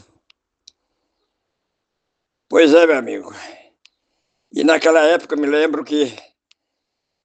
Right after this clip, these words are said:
a gente lidava com imprensa escrita, jornalismo escrito, né?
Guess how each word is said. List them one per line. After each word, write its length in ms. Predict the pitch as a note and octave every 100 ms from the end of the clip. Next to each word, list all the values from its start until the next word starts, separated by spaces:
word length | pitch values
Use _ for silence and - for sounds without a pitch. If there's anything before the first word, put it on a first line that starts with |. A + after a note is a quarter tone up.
| _ _ _ _ _ _ _ -
a 160 | C3
gente 640 | A#2 C#3+ C#3 C#3 B2+ A#2 _ _ _ -
lidava 500 | C#3 A2+ C#3 C3+ C3
com 260 | C3 B2+ A2 - _ _ _ _ _ _ _ _ _ _ _ _ _ _ _ _ _ _ _ _ _ -
imprensa 520 | D3 - C#3 D3 C#3+
escrita, 540 | B2 - C#3 D3+ C3
jornalismo 540 | A#2+ C3 B2+ B2+ C#3 B2+
escrito, 560 | A2+ - B2+ D3+ A2+
né? 240 | A#2 A#2+